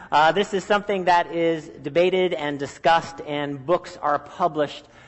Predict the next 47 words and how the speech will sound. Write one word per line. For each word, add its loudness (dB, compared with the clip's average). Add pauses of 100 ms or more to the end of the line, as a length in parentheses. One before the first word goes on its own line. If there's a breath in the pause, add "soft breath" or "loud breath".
(180 loud breath)
um, 0
about 0
in -8
Bible -2
schools -8
and -10
Bible 0
schools -4
around -4
the -6
world. -6
This, -10
I -10
mean, -10 (840 soft breath)
this -4
is -2
just 0
a 2
big, 0
big -2
question. -4
So 2
I, 0
I'm -6
gonna -2
spend -6
maybe -4
a -2
half -2
hour, 2
forty -4
minutes -6
discussing -6
it -6
with -4
you, -8
but -2
it -2
is -2
a -6
big -6
topic -6
in -8
the -8
body -4
of -14
Christ. -6